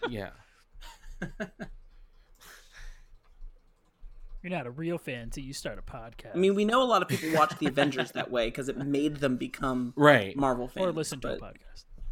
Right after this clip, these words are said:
Speaker 1: Can you watch Avengers Endgame if you haven't seen any Marvel films?
Speaker 4: I mean, you
Speaker 1: No.
Speaker 4: can,
Speaker 1: Yeah, uh,
Speaker 4: but you
Speaker 1: you
Speaker 4: may
Speaker 1: can
Speaker 4: not.
Speaker 1: wa-, you can watch anything.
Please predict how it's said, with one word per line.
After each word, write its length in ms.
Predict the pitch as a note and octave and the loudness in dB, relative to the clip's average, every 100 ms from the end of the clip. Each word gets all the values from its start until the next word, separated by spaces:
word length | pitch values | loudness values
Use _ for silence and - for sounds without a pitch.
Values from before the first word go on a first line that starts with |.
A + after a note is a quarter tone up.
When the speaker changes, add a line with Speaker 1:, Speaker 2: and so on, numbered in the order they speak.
| - _ | -8 _
Speaker 1:
Can 180 | - G#2+ | -8 -4
you 120 | A2+ | -2
watch 280 | A#2 C3 B2+ | 0 -2 -2
Avengers 440 | G#2+ A#2 A#2 A2 G#2+ | -2 0 0 -2 -2
Endgame 500 | A2+ A2+ G#2+ G2+ G2+ | -4 -2 -2 -2 -4
if 160 | - | -6
you 60 | G2+ | -4
haven't 300 | G#2 G#2 G2 | -2 -2 -4
seen 260 | - G#2 | -4 -4
any 220 | G#2+ G#2+ G2+ | -4 -4 -4
Marvel 360 | G2 G2 F#2+ | -4 -4 -6
films? 540 | E2+ F#2 E2 E2 - - _ _ _ _ _ _ _ _ _ _ _ _ _ D#3 | -8 -10 -10 -10 -10 -10 _ _ _ _ _ _ _ _ _ _ _ _ _ -4
Speaker 4:
I 220 | C#3 F#3+ | 0 2
mean, 220 | A#2 E3 | 4 4
you 80 | D#3+ | 2
Speaker 1:
No. 40 | |
Speaker 4:
can, 440 | - - G#3+ C3+ C3+ | -2 -2 0 2 2
Speaker 1:
Yeah, 140 | D3+ - | 2 4
uh, 140 | C3 | 4
Speaker 4:
but 100 | B2+ A2 | 4 2
you 60 | |
Speaker 1:
you 100 | B2+ | 2
Speaker 4:
may 120 | D#3+ | 2
Speaker 1:
can 80 | C#3+ | 2
Speaker 4:
not. 80 | A2+ | 6
Speaker 1:
wa-, 140 | E3+ - | 6 6
you 120 | E3 | 2
can 160 | D#3 A2+ | 2 4
watch 280 | F3+ G3+ A#2+ | 6 6 6
anything. 460 | G3 C3+ F2 F#2+ | 4 2 -4 -10